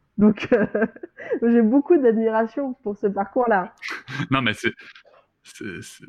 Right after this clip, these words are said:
Speaker 2: c'est sûr que, tu sais, euh, c'est, c'est là où il y a la limite. C'est, euh, mais c'est marrant parce que là, tu vois, tu, tu as, t'as des mots qui résonnent beaucoup en moi,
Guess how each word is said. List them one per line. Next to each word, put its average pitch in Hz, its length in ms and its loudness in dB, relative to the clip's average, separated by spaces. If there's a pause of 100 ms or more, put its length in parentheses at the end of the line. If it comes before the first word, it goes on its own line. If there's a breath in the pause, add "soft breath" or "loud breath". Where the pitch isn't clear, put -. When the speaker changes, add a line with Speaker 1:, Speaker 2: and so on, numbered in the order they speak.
Speaker 2:
c'est 110 240 -4
sûr 135 300 -4
que, 101 220 2
tu - 80 -16
sais, 131 80 0
euh, 95 880 -2
c'est, - 200 -20
c'est - 160 -8
là 120 140 0
où 120 60 -2
il 117 60 0
y - 20 0
a 110 40 -2
la 107 120 0
limite. 107 260 -6
C'est, 98 380 -6
euh, 92 260 -4
mais 98 220 -4
c'est - 160 -8
marrant 120 200 -2
parce 113 160 -6
que - 80 -6
là, 110 120 0
tu - 80 -14
vois, 117 120 -2
tu, - 220 -20
tu - 80 -10
as, 101 60 -2
t'as - 180 -10
des 104 80 -6
mots 110 140 -4
qui - 160 -10
résonnent 104 320 -6
beaucoup 104 260 -8
en 101 100 -4
moi, 117 260 -4